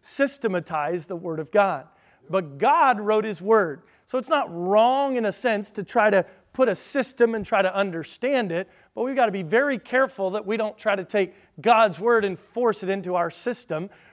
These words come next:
Rather, we take our system and bend it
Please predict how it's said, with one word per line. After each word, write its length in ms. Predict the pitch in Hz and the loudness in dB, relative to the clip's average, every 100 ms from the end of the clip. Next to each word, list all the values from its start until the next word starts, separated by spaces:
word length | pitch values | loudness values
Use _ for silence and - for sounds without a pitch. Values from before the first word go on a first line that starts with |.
| - | 0
Rather, 260 | 196 202 | 4 4
we 160 | 202 208 | 2 -2
take 260 | 226 220 220 | -2 -2 0
our 160 | 240 | -2
system 560 | - - 190 - 196 190 | -2 -4 -4 -2 -4 -4
and 280 | 170 143 208 | -6 -4 -2
bend 320 | 214 208 185 | 0 0 2
it 320 | 214 175 | 2 2